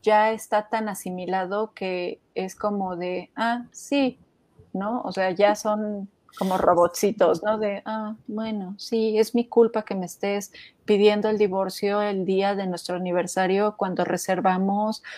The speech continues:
una mesa en el restaurante más caro de la ciudad, güey. Sí, lo comprendo porque es mi culpa", ¿no? Este, y pues obviamente esto también se debe a que la autoestima ya ha quedado destrozada por completo.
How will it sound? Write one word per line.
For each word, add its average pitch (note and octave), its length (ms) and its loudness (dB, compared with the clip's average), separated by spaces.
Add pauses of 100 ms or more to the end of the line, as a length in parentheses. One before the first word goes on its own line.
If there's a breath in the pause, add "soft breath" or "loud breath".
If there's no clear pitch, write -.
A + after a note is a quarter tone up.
(360 loud breath)
una G#3+ 360 8
mesa G#3+ 840 4
en F#3 360 -4
el F3+ 120 -4
restaurante F#3 540 -2
más G3 220 -4
caro F#3+ 240 2
de F#3+ 60 0
la F#3+ 120 -2
ciudad, F3+ 400 -4
güey. - 180 -2
Sí, G3+ 300 -4
lo F#3+ 140 -4
comprendo G3 480 -4
porque - 240 -8
es - 80 -10
mi A3 100 0
culpa", G3 480 4 (140)
¿no? C4+ 80 -12 (960 loud breath)
Este, F#3+ 840 4
y G#3+ 140 6
pues G3+ 220 4
obviamente A3+ 560 10
esto G#3+ 220 6
también G3+ 280 2
se A#3 140 6
debe G3 280 8
a G3+ 140 6
que G#3 100 2
la F#3 240 6
autoestima F#3 600 2
ya F#3 140 0
ha F3+ 40 -8
quedado F#3 400 0
destrozada E3+ 720 0
por - 180 -2
completo. - 600 0